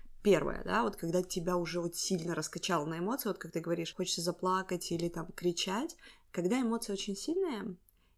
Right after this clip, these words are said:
единственное, что ты реально можешь сделать, чтобы ее с-, ну, с ней совладать, это реально выйти из ситуации, в которой ты находишься. Извиниться, сказать: «Да, прошу прощения, я выйду на пару минут».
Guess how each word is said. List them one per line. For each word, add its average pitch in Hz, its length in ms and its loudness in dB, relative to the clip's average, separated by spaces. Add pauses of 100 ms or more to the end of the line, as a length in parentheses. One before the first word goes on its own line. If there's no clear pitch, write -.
(240)
единственное, 175 560 -2
что - 180 -6
ты 165 120 -2
реально 151 320 0
можешь 156 380 -4
сделать, 254 540 -2 (180)
чтобы 160 400 2
ее 160 400 4
с-, - 180 -4
ну, 262 140 4
с 196 100 -8
ней 196 100 2
совладать, 190 600 -2 (540)
это 165 180 -6
реально 180 240 0
выйти 180 340 0
из 170 80 -4
ситуации, 185 420 -4
в - 60 -16
которой 160 300 -4
ты 160 120 -10
находишься. - 720 -8 (420)
Извиниться, 165 600 -2
сказать: 180 260 -4
«Да, 175 200 0
прошу - 260 -6
прощения, 294 680 -2 (320)
я 190 180 0
выйду 208 220 4
на 190 100 0
пару 165 240 -4
минут». - 400 -8